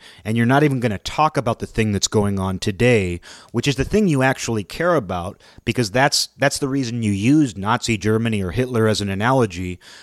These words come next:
But by doing that, you're willing the whole conversation into this conversation about Nazi Germany. It's just, it's counterintuitive. And I feel the same way about Martin Luther King Junior,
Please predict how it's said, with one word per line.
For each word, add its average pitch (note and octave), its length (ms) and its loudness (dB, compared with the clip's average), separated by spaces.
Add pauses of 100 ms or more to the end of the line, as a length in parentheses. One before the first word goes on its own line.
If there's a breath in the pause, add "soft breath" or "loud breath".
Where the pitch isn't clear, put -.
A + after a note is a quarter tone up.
(120)
But B2 140 -2
by C3 160 4
doing C#3+ 400 4
that, G2+ 180 -6
you're A2 140 -2
willing C3+ 520 2
the G#2+ 100 -2
whole B2 180 0
conversation B2 800 -2
into A2 380 -6
this G2+ 340 -6 (760 soft breath)
conversation B2 720 0
about A#2 260 0
Nazi B2 320 -2
Germany. G#2+ 460 -2
It's E2 100 -8
just, - 220 -8
it's - 180 -6
counterintuitive. A2 1000 0
And A2 80 -2
I A2 40 0
feel F#3 200 0
the C#3 80 -2
same C#3+ 200 -2
way B2+ 140 0
about G#2 260 0
Martin G#2+ 300 -2
Luther G2+ 220 -6
King F#2+ 240 -8
Junior, F#2 480 -2